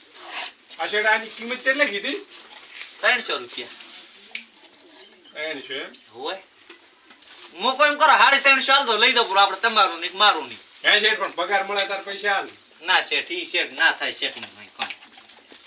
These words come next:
Speaker 1: એટલે આ પણ લ્યો, લ્યો, દસ રૂપિયા પડ્યા ને, આ દસ રૂપિયા હાલો.
Speaker 2: હા.
Speaker 1: અને પછી બીજા હાલીશ રે, પગાર મળે તાર.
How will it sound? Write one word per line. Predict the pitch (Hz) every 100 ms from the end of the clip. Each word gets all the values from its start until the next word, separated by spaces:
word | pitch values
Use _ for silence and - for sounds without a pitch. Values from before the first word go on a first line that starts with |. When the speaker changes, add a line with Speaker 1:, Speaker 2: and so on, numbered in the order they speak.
| -
Speaker 1:
એટલે | 151 160
આ | 160
પણ | 147 135
લ્યો, | 147 135
લ્યો, | - 139
દસ | 135 180 208
રૂપિયા | 208 196 190
પડ્યા | 220 226
ને, | 185
આ | 160
દસ | 147
રૂપિયા | 160 170 165 175 196
હાલો. | 233 190 175 -
Speaker 2:
હા. | 143 139 - - - - - -
Speaker 1:
અને | 131 -
પછી | 160 160
બીજા | 160 175 190
હાલીશ | 185 131 113
રે, | 113 - -
પગાર | 139 135
મળે | 123 120 117
તાર. | 110